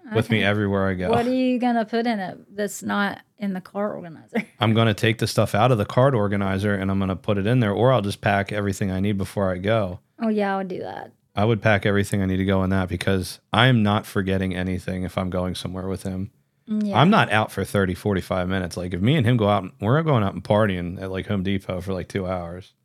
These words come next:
Speaker 2: No, me and him go out all day.
Speaker 1: Yeah.
Speaker 2: But anytime he needs a change or he needs to be fed, I take him to the car.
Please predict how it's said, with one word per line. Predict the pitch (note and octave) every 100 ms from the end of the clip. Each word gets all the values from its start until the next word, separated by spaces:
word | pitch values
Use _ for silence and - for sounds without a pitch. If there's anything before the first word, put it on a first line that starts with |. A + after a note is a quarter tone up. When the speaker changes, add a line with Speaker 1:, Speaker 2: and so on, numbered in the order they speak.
| -
Speaker 2:
No, | A3 B3
me | G#3+
and | B3+
him | B3+
go | B3+ F#3+
out | F3 E3+ -
all | F#3+ G3 G3
day. | F#3 G3 - - _ _ _ _
Speaker 1:
Yeah. | A2
Speaker 2:
But | G#3+ A3+ -
anytime | A3+ A#3+ A#3 A#3 G#3+
he | A3 A3 G#3
needs | G#3 G3+
a | F#3
change | - A3 G#3 G#3+ G#3+
or | G3
he | G3
needs | G3 F#3+
to | F#3+
be |
fed, | F#3 F3+ G#3 A3
I | G3+
take | - G3
him | G3+
to | F#3+
the | F3
car. | - F#3+ F#3 -